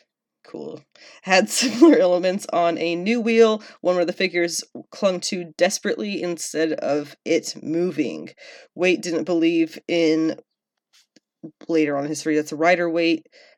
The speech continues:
uh, the Rider-Waite Smith deck, that is A E Waite, didn't believe in the myth of Egyptian tarot, but he still used several design aspects of, uh, the Levi deck,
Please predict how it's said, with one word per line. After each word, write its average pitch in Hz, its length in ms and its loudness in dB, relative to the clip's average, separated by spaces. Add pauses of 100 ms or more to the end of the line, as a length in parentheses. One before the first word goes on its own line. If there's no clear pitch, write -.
(100)
uh, 165 80 0
the 165 140 0
Rider-Waite 165 360 2
Smith 160 280 -8
deck, 160 300 2
that 143 120 -4
is 151 160 -4
A 147 80 -6
E 151 180 0
Waite, 190 380 -2
didn't 185 240 -6
believe 196 320 -4
in 180 100 -2
the 185 80 0
myth 190 300 -2
of 185 180 2
Egyptian 190 540 -6
tarot, 170 460 2 (280)
but 202 120 0
he 196 80 -2
still 185 320 -4
used 175 280 0
several 165 440 0
design 156 500 -2
aspects 147 640 -6 (120)
of, 175 360 -2 (640)
uh, 156 300 2 (100)
the 143 400 -2 (220)
Levi 170 480 0
deck, 151 240 -2